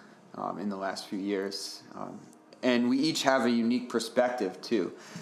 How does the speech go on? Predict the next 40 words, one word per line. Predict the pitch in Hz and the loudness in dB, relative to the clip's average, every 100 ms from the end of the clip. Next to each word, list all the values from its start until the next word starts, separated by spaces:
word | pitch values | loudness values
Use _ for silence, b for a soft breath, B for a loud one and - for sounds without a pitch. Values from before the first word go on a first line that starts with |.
| B | B
So | - 117 104 98 95 - - - | 0 4 4 4 0 -8 -10 -4
between | 117 - 127 117 | -2 2 4 4
myself | 107 - 139 135 131 117 | 2 4 4 6 4 2
and | 107 | -2
Frankie | - 131 127 117 127 120 110 | 2 4 4 4 2 4 4
and | 101 101 104 | 2 0 0
some | 120 | 0
of | 107 101 | 0 2
the | 113 | 4
other | 120 | 4
coaches | 120 127 120 120 127 120 110 | 2 2 2 2 2 2 2
and | 101 | -2
a | 98 | 2
lot | 104 107 | 4 6
of | 113 | 4
the | 107 110 101 - B B B B - - | 2 2 0 -6 B B B B -20 -6
members | 110 117 117 120 110 | 2 4 4 4 2
we | 117 113 | 2 0
have | 107 110 107 - | 4 4 6 4
here, | 120 131 143 B B B | 2 2 -2 B B B
everyone | 156 220 190 | 2 4 4
has | 120 120 113 | 6 6 4
a | 117 | 2
unique | 110 107 104 - | 2 2 0 -2
perspective. | 104 - 101 90 - 92 101 | -6 -2 -2 -2 -4 -8 -6
And | 98 | -2
I | |
wanted | 107 113 110 101 | 2 4 2 0
to | 104 95 | -2 -2
share | - - 123 117 | 0 2 4 6
that, | 117 113 - | 6 6 4
and | 101 | 0
I | 98 | -4
think | - 117 104 | -2 -2 0
that | 110 101 | 2 2
this | 123 120 | 2 0
is | 110 | 0
a | 110 | 0
great | 104 107 - | 2 2 2
platform. | - 95 - - - | 4 4 4 -4 -6